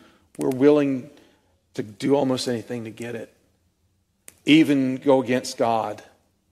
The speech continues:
His laws, and His principles. We're even willing to go against the purpose that we were created for.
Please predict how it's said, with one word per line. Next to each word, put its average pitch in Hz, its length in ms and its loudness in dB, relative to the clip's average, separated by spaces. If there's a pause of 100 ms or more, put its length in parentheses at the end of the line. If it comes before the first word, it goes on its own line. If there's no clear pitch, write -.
(140)
His 117 220 -8
laws, 113 580 2
and 104 160 -10
His 110 320 -6
principles. - 960 -10 (1800)
We're 151 260 4
even 143 280 0
willing 143 340 2
to 123 60 -4
go 127 240 2
against 127 340 -4
the 117 60 -8
purpose - 560 -8
that 110 120 -12
we 117 160 -10
were 117 120 -8
created 107 680 -12
for. 95 460 -16